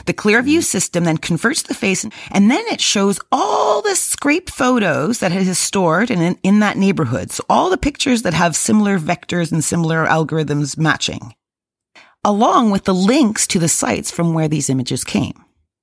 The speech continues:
Speaker 2: 'Cause it is surpri-, it is surprising sometimes 'cause th-,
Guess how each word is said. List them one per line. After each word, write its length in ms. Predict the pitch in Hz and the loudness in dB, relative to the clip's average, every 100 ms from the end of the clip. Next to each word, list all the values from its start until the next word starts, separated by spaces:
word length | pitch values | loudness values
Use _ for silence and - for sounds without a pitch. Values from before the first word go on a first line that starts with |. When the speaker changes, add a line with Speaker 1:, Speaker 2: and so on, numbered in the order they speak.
| _ _ _ _ _ _ _ - - _ _ | _ _ _ _ _ _ _ -20 -20 _ _
Speaker 2:
'Cause 120 | - | -4
it 100 | - | -2
is 160 | 339 294 | 0 0
surpri-, 380 | - 254 - - | 0 -2 -2 -2
it 360 | 285 403 311 | -4 -6 -4
is 120 | 277 220 | -2 0
surprising 500 | - - 220 196 135 | -2 2 2 2 0
sometimes 360 | 131 110 104 | 0 0 -2
'cause 200 | - 139 | -2 -6
th-, 100 | - | -6